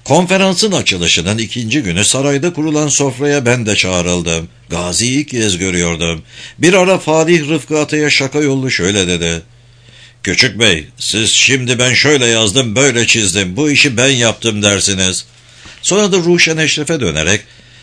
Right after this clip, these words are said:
"Belki de siz böyle iddia etmek istersiniz." dedikten sonra beni göstererek şöyle buyurdu: "Bu işi yapan Cevat'tır. Kitabını aldık, başvekille yedi saat üzerinde çalıştık. Başvekilin onayını aldım." Minnet içinde kalmıştım.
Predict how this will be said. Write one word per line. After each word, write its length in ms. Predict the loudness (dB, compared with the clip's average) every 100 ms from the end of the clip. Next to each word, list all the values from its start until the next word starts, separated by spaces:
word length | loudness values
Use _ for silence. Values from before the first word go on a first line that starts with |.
| -20 -12
"Belki 380 | -4 -2 0 0
de 140 | 2
siz 360 | 2 2 2 2
böyle 300 | 2 2 2
iddia 280 | 2 2 2
etmek 280 | 2 -2 0
istersiniz." 640 | -2 0 0 0 -2 -2
dedikten 420 | -2 -2 -2 -2
sonra 320 | 0 -2 0
beni 180 | 0 -2
göstererek 600 | -2 -2 -2 -2 -2 -2
şöyle 360 | -2 -2 0 -2
buyurdu: 560 | -2 -2 -2 -4 -6 -8 -18 -20 -18 -2
"Bu 220 | 4 4
işi 160 | 6
yapan 340 | 4 2 0 2
Cevat'tır. 840 | 2 2 0 -2 -4 -4 -2 -8 -16 -20 -12
Kitabını 400 | -8 -4 -2 0
aldık, 440 | 0 0 0 -4 -4
başvekille 680 | 0 0 0 -2 -2 0 0
yedi 300 | 0 0 0
saat 300 | 0 0 -2
üzerinde 480 | -2 0 0 0
çalıştık. 580 | 0 0 0 0 -2 -4 -8 -18 -2
Başvekilin 640 | 2 2 2 0 0 0
onayını 400 | -2 0 0 0
aldım." 480 | 0 0 0 -2 -6 -18 -20 -20 -20 -20 -20 -8
Minnet 460 | 0 2 2 -2 0
içinde 360 | -2 -2 -4
kalmıştım. 640 | -4 -6 -4 -6 -4 -8